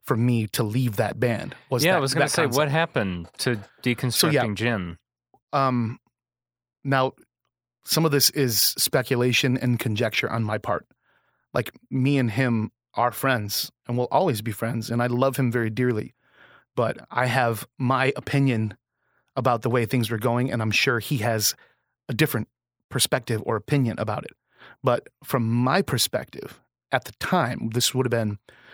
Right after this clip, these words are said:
Speaker 1: the end of two thousand eight, going into two thousand nine, I viewed the project as becoming insoluble. Like, we were sinking and we were never coming back out. And, um, he was a great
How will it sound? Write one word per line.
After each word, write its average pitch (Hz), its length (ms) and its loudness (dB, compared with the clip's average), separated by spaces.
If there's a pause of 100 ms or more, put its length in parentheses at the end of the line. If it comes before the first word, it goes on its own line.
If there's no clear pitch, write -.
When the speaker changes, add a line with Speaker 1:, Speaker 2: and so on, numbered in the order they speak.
(140)
Speaker 1:
the 127 180 -4
end 143 220 4
of 135 120 0
two - 160 0
thousand 117 440 -2
eight, 131 240 -2
going 123 240 0
into 113 100 -2
two 107 180 -4
thousand 110 360 -4
nine, 110 320 -2 (420)
I 127 200 2
viewed 123 680 0
the 117 140 -6
project 110 560 -2
as 110 100 -4
becoming 110 440 -2 (100)
insoluble. 107 760 0 (440)
Like, 117 320 0
we 127 420 0
were 117 480 0 (460)
sinking 120 680 0
and 110 140 0
we 123 80 2
were 113 160 0
never 113 340 2
coming 107 300 -4
back 107 260 -8
out. - 220 -6 (800)
And, 110 420 -2 (360)
um, 107 500 -2 (360)
he 139 200 0
was 123 400 2
a 135 60 -2
great 123 440 -2